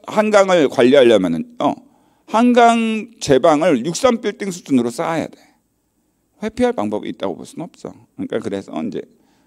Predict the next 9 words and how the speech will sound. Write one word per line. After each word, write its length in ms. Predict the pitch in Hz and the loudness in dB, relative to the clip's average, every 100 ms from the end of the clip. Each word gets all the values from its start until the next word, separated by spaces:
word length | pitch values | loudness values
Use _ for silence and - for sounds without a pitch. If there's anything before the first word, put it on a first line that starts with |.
| _ | _
인정합니다. 680 | - 87 - 110 92 - _ _ _ | -14 -14 -12 -14 -16 -20 _ _ _
아시겠죠? 420 | - - - - _ _ _ _ _ _ _ _ _ | -20 -20 -20 -20 _ _ _ _ _ _ _ _ _
이런 360 | - 123 180 185 | 2 4 4 2
식으로 340 | 165 123 117 | -2 -2 -2
이제 340 | 135 92 92 - | 0 0 -2 -4
생각하시면 520 | - 139 95 85 - | -8 -4 -4 -4 -10
될 120 | - - | -12 -12
것 120 | _ | _
같아요. 300 | - - | -18 -18